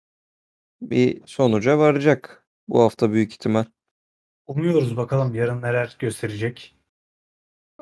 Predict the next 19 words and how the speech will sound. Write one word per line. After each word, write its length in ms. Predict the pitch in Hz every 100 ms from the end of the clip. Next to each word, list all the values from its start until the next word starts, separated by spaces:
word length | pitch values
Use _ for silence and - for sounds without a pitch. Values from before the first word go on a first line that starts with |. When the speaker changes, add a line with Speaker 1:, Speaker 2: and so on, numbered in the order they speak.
| 247
Speaker 1:
Aynen 380 | 120 110 104 131
öyle. 300 | 147 135 113
Bu 80 | 123
hafta 300 | 131 131 156
neler 320 | 156 170 190
konuşacağız? 760 | - 147 120 - 107 - - - _ - - _
Neler, 300 | 113 123 156
eee, 1080 | 156 - - 117 113 110 110 110 107 110 107 - _ _ _ _ _ _ -
konusu 400 | - 113 110 117
geçmiş? 640 | 110 104 - 160 - - _
Gündemde 480 | 117 113 117 123 135
neler 280 | 135 143 131
var? 280 | 143 - - - _ _ _
Şöyle 340 | - 131 131 123
bir 60 |
bakıyorum. 500 | 139 135 170 156 - _ _ _ _ _ _ _ _ _ _ _
Süper 260 | 151 143
Lig 160 | 151 -
bitti. 380 | - - 147